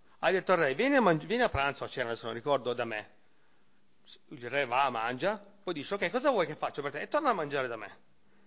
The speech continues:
E poi dice: "Per favore, non uccidere i giudei." Esther ha fatto la sua parte, ma le grandi cose le ha fatte Dio.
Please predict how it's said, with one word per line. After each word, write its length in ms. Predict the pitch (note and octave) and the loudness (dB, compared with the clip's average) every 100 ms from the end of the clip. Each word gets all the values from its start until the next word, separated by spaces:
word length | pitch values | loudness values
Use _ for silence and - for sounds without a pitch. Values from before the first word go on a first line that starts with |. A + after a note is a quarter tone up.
| - - - - - - - | -20 -20 -20 -20 -20 -20 -8
E 120 | - | -4
poi 140 | G#3+ B3 | 2 2
dice: 400 | F#3 D#3+ E3+ E3 | 2 0 2 2
"Per 340 | - - F3 | -2 -6 -6
favore, 540 | - G3 C3 G#2+ A2+ - - - | -2 -2 -2 -4 -8 -10 -20 -8
non 140 | D3 | -4
uccidere 340 | D3 - C3+ B2 | -4 -2 -4 -4
i 20 | |
giudei." 320 | A#2 F#2 F#2 - - - - - - - - - - - - - | -6 -10 -14 -20 -20 -20 -20 -20 -20 -20 -20 -20 -20 -20 -20 0
Esther 300 | B3 - G#3+ | 0 2 2
ha 40 | |
fatto 220 | G3+ G3+ | 2 2
la 60 | E3+ | 2
sua 140 | - | 0
parte, 460 | D3+ A#2+ G2+ - A2 - - - - - - | -4 -4 -4 -12 -16 -16 -20 -20 -20 -20 -12
ma 140 | C3 | 2
le 80 | C3 | 4
grandi 340 | C#3 F#3 F3 F3 | 6 4 4 0
cose 280 | C#3+ G#2+ | 0 -2
le 60 | G#2+ | -4
ha 40 | |
fatte 260 | G2+ G#2+ G#2+ | -8 -12 -10
Dio. 300 | G#2 G2 - | -10 -12 -16